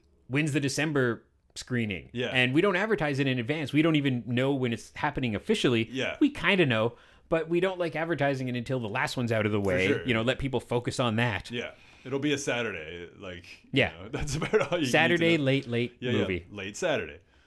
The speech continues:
Speaker 1: Somebody recently on the internets was like, "Do you ever play it earlier?" I'm like,
Speaker 2: Yeah, yeah.
Speaker 1: "No."
Speaker 2: That was, yeah, I think that was about The
Speaker 1: <laughs>
Speaker 2: Room. I
Speaker 1: Oh,
Speaker 2: saw
Speaker 1: it
Speaker 2: that.
Speaker 1: was
Speaker 2: I
Speaker 1: The
Speaker 2: thought
Speaker 1: Room,
Speaker 2: that was
Speaker 1: yes.
Speaker 2: hilarious <laughs> that I was like, 'cause I didn't get the question at first, and I was like, "Oh, I see what you're saying." Like, I, I thought y-, I thought they meant earlier in the month. Oh, you mean, like, a seven o'clock <laughs> show of The Room,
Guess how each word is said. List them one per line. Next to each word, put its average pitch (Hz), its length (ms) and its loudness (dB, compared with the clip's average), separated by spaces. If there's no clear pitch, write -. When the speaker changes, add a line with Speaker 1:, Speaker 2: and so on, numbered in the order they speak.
Speaker 1:
Somebody 190 260 4
recently 151 360 4
on 113 260 0
the 117 180 0
internets 113 340 -2
was 107 140 -6
like, 107 280 -2
"Do 143 80 -4
you 165 40 -2
ever 185 120 -2
play 165 220 -2
it 151 100 -2
earlier?" 165 540 0
I'm 123 80 -6
like, 120 200 0
Speaker 2:
Yeah, 196 100 6
yeah. 160 140 -2
Speaker 1:
"No." 135 480 2
Speaker 2:
That 139 180 2
was, 185 200 6
yeah, 156 140 4
I 156 60 4
think 156 140 2
that 180 80 4
was 175 100 0
about 175 140 0
The 151 120 2
Speaker 1:
<laughs> 117 80 -2
Speaker 2:
Room. 131 220 -2
I 117 60 0
Speaker 1:
Oh, 110 40 2
Speaker 2:
saw - 160 8
Speaker 1:
it - 40 4
Speaker 2:
that. - 80 2
Speaker 1:
was 185 160 6
Speaker 2:
I 143 40 2
Speaker 1:
The 143 60 2
Speaker 2:
thought 147 60 6
Speaker 1:
Room, 135 80 4
Speaker 2:
that 156 80 6
was 151 100 4
Speaker 1:
yes. 113 80 6
Speaker 2:
hilarious 127 460 0
<laughs> 143 280 -6
that 135 140 2
I 123 60 0
was 123 180 -6
like, 117 280 -2
'cause 156 140 -2
I 160 60 4
didn't 165 220 0
get 135 420 -6
the 139 80 -4
question 135 300 -4
at 143 140 -4
first, 143 160 -4
and 160 60 -2
I 147 40 -2
was 135 100 -4
like, 139 160 -2
"Oh, 170 220 2
I 160 120 2
see 170 160 -6
what 160 60 -4
you're 143 100 -4
saying." 110 340 -8
Like, 104 320 -10
I, 123 240 -6
I 113 40 -12
thought 143 280 -2
y-, 135 180 -6
I 127 60 -8
thought 135 160 -2
they 151 60 0
meant 139 180 -4
earlier 120 280 -2
in 110 80 -6
the 107 80 -10
month. 98 420 -10
Oh, 160 120 2
you 147 160 -2
mean, 170 180 -2
like, 127 300 -4
a 123 80 -4
seven 120 300 -4
o'clock 120 320 -4
<laughs> - 40 -8
show 160 300 4
of 131 160 2
The 135 100 4
Room, 120 400 0